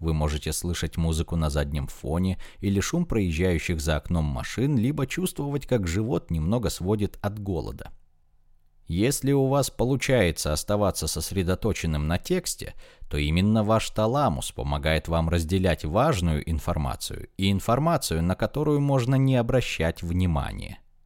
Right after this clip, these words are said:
В девятнадцатой главе, посвящённой нейробиологической обратной связи, я расскажу про некоторые из тестов, используемых нами для измерения работы этой системы фильтрации, а также способы её укрепления.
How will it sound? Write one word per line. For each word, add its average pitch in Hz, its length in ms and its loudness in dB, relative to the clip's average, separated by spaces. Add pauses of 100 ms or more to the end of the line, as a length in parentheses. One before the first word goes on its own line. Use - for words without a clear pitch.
(640)
В 73 140 -6
девятнадцатой 127 840 2
главе, 107 460 4
посвящённой 117 800 2
нейробиологической 104 1300 2
обратной 78 460 0
связи, 127 480 0 (340)
я 120 200 4
расскажу 120 460 2
про 117 200 2
некоторые 113 680 2
из 92 260 -2
тестов, - 540 -2
используемых 127 840 0
нами 131 300 4
для 113 240 2
измерения 110 640 4
работы 101 420 2
этой 76 240 -2
системы 82 500 -2
фильтрации, - 840 -4
а - 80 -8
также 160 440 0
способы 98 580 -2
её 131 400 2
укрепления. 87 1000 -6